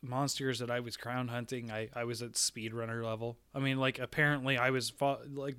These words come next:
like you said, like, "Oh, that's something speedrunners do with Val." And I'm like, "Okay." <laughs>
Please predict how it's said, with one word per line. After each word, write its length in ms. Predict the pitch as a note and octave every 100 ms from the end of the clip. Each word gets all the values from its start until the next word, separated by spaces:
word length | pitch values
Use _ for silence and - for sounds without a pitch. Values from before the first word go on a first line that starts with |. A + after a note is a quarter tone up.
| C3
like 160 | C#3 C3
you 140 | D3
said, 180 | C#3 C3
like, 180 | D#3+ D#3+
"Oh, 180 | B3+ A#3+
that's 160 | F#3+
something 260 | - G3 D#3+
speedrunners 600 | - G3 G#3 D#3 C3 A2+
do 120 | B2+
with 140 | C3 B2
Val." 280 | D3 D3+ A#2
And 80 |
I'm 60 | A#2
like, 140 | A2 - - D#3+
"Okay." 340 | D#3+ E3 D#3+ - -
<laughs> 80 | -